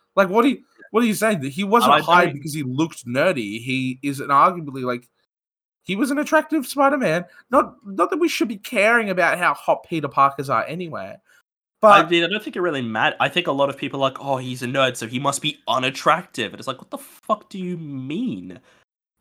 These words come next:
Speaker 2: N-, nerds could be
Speaker 1: How
Speaker 2: fucking
Speaker 1: does
Speaker 2: hot,
Speaker 1: he
Speaker 2: dude.
Speaker 1: It's like, also, how would he
Speaker 2: Yeah.
Speaker 1: land a girl like M J or Gwen? I understand personality plays importance, but you've also gotta be some level of attracted to him. Like
Speaker 2: I mean, he's gotta be, yeah, he's gotta be kinda hot at least. And, like, Andrew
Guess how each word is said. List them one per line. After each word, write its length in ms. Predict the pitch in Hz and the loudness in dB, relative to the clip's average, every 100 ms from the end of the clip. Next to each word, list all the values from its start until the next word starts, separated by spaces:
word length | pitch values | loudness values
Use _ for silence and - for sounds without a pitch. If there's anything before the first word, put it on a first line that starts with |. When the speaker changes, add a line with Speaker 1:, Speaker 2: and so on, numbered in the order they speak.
| 131 | -12
Speaker 2:
N-, 240 | 156 - - | -8 -10 -8
nerds 320 | 151 311 - | -6 -6 -6
could 100 | 330 | -8
be 80 | 277 - | -8 -6
Speaker 1:
How 280 | - 262 392 | 4 6 6
Speaker 2:
fucking 0 | |
Speaker 1:
does 140 | 403 - | 2 0
Speaker 2:
hot, 80 | |
Speaker 1:
he 180 | 269 - | 0 -2
Speaker 2:
dude. 220 | - 170 277 _ | -4 -10 -10 _
Speaker 1:
It's 160 | 240 208 | -4 0
like, 240 | 180 - | -2 -2
also, 380 | 220 240 240 165 | -2 0 0 -2
how 220 | - 180 208 | -2 -2 -2
would 120 | 233 | -4
he 60 | 208 | -4
Speaker 2:
Yeah. 40 | |
Speaker 1:
land 260 | 175 180 170 | -6 -6 -8
a 60 | |
girl 240 | 139 160 165 | -4 -2 0
like 200 | 151 - | -2 -4
M 260 | 131 139 139 | -10 -8 -6
J 280 | 143 131 120 | -4 -4 -6
or 200 | 120 110 | -10 -8
Gwen? 280 | 110 123 - | -8 -6 -2
I 160 | 117 | 0
understand 420 | 165 156 - 143 | 0 -2 -2 -2
personality 580 | 139 143 139 127 160 131 | 0 -2 0 2 2 0
plays 300 | 123 117 113 | 0 -2 -2
importance, 400 | 110 131 107 107 | -8 -6 -6 -8
but 120 | 147 | -10
you've 120 | 214 311 | -6 -4
also 240 | 349 196 | -4 -6
gotta 160 | 139 101 | -8 -10
be 120 | 92 | -12
some 300 | - 107 180 | -10 -8 -6
level 260 | 127 92 90 | -6 -8 -14
of 120 | 87 | -16
attracted 440 | - 87 - 185 | -14 -14 -14 -18
to 160 | 90 85 | -16 -14
him. 160 | 156 226 | -12 -4
Like 240 | 151 165 _ _ | -4 -4 _ _
Speaker 2:
I 40 | 143 | -12
mean, 140 | 156 | -10
he's 160 | 175 - | -10 -8
gotta 160 | 359 | -6
be, 160 | 180 104 | -6 -6
yeah, 160 | 160 139 | -4 -4
he's 80 | 117 | -4
gotta 100 | 240 | -8
be 100 | 107 | -10
kinda 420 | - - 104 196 | -12 -10 -8 -6
hot 360 | 117 - 98 - | -8 -12 -14 -14
at 160 | 95 95 | -14 -12
least. 320 | 143 - _ _ _ _ _ | -10 -12 _ _ _ _ _
And, 120 | 123 | 0
like, 180 | 135 135 | 0 2
Andrew 640 | 143 180 - 135 123 175 | 2 0 0 -2 0 0